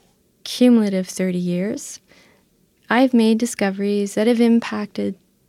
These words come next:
things that have even gone into the clinic. But you also have to remember and be humble about it, that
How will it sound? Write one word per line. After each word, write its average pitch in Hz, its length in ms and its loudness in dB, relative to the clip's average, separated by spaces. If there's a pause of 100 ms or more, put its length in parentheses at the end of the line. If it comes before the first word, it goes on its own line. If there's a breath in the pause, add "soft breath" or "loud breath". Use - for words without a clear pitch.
(480)
things 208 320 0
that 202 100 -2
have 202 120 -2
even 208 260 0
gone 185 240 0
into 180 280 -4
the 190 80 -6
clinic. 175 500 -8 (480 soft breath)
But 208 120 0
you 220 100 2
also 254 260 0
have 269 220 0
to 226 120 -2
remember 190 520 0
and 202 200 0
be 202 120 -2
humble 262 380 2
about 175 300 -4
it, - 200 -8
that 185 240 -8